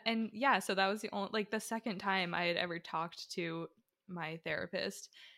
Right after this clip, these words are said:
and I was just very surprised because, like you said, I gave her a garbage pile of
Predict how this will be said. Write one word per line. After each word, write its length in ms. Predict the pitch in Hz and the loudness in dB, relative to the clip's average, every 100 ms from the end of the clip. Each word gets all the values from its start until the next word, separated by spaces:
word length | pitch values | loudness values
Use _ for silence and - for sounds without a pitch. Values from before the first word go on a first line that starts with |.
| _ 214 | _ -2
and 420 | 214 214 208 202 _ - - | 0 0 -4 -8 _ -14 -4
I 80 | 240 | -2
was 140 | 254 | -2
just 340 | 254 - - _ - | -4 -6 -14 _ -16
very 340 | 202 196 226 240 | -6 -2 -2 -4
surprised 480 | 233 - 247 233 | -4 -2 0 -2
because, 320 | 220 220 214 - _ _ _ | -2 -2 -2 -4 _ _ _
like 200 | 214 208 | -6 -4
you 60 | 226 | -4
said, 200 | 247 226 | 0 0
I 120 | 190 | 0
gave 220 | 190 196 - | 0 -2 0
her 180 | 277 | -2
a 200 | 214 175 - | -2 -4 -8
garbage 720 | - 180 190 170 160 175 - - _ - | 0 2 2 0 -2 -4 -6 -10 _ 0
pile 400 | 208 180 165 - | 4 6 4 0
of 200 | 185 | 0